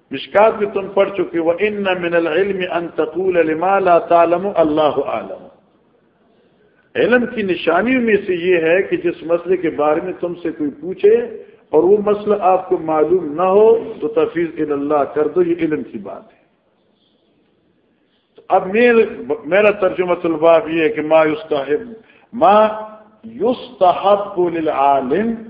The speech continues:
اذا سئل الناس عالم فیکل العلم الی اللہ۔ عالم کے لیے مستحب ہے جب اس سے مسئلہ پوچھا جائے علم کے بارے میں اور اس کو معلوم نہ ہو تو علم کی تحویل کس کی طرف کریں؟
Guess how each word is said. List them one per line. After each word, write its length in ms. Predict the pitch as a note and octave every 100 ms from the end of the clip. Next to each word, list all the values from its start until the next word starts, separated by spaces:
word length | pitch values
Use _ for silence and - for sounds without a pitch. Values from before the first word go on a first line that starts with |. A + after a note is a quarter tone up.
| - _ _ _ _ _ -
اذا 360 | C3+ D#3 F3+ D#3 -
سئل 220 | D#3+ D#3
الناس 720 | D#3 D3 C#3+ C3+ D3 C#3 - B2
عالم 460 | B2 B2+ D#3 G#3 - - _
فیکل 420 | - C#3+ C#3+ C3+ C3+
العلم 360 | C3+ B2+ B2
الی 260 | A#2 A2+ A2
اللہ۔ 640 | G#2+ G#2 G2+ G2+ G2+ G2+ - _ _ _
عالم 520 | G#2 C3 F#3 A#3 A3+
کے 200 | G3+ F#3+
لیے 320 | F3+ F3+ E3
مستحب 680 | D3 C#3+ - C#3 C3 C#3 C3+ A2+
ہے 360 | B2 A#2+ G2+ - _ _
جب 160 | A#2+ D3+ E3
اس 120 | F3 -
سے 100 | D#3
مسئلہ 420 | C3+ D#3 - D3+ C3+ -
پوچھا 340 | D#3 - C3+
جائے 520 | A#2 B2 C3 C#3 B2 A2 - - _
علم 320 | B2 F#3+ G3+
کے 160 | - E3
بارے 360 | C#3+ C#3+ C3
میں 320 | B2+ B2+ A#2 - - _
اور 160 | - D#3
اس 220 | A3+ G#3 -
کو 120 | G3 F3
معلوم 500 | E3 D#3 D3+ F3 D3+
نہ 80 | D3+
ہو 580 | D3 C#3+ B2 - - _
تو 60 | A#2+
علم 300 | C3+ E3 E3 - -
کی 100 | D3+
تحویل 440 | D3 C3 D3 E3+
کس 220 | - F3
کی 80 | F#3
طرف 320 | F3+ F#3 F#3
کریں؟ 300 | G3 G#3+ B3+